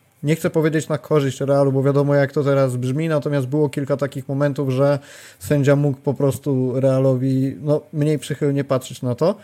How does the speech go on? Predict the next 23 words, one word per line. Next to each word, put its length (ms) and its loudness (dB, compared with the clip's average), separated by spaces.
E, 680 4
mamy 280 0
też 560 2
komentarz 440 0
Dużego. 440 2
"A 40 2
co 120 -8
z 60 -12
kolanem 360 0
Militao 460 2
na 120 2
lewym 260 4
w 40 -10
pierwszej 340 -4
połowie, 300 0
po 120 -6
którym 280 -4
lewy 640 4
leżał 380 4
dwie 180 2
minuty 360 -2
na 120 0
murawie? 480 4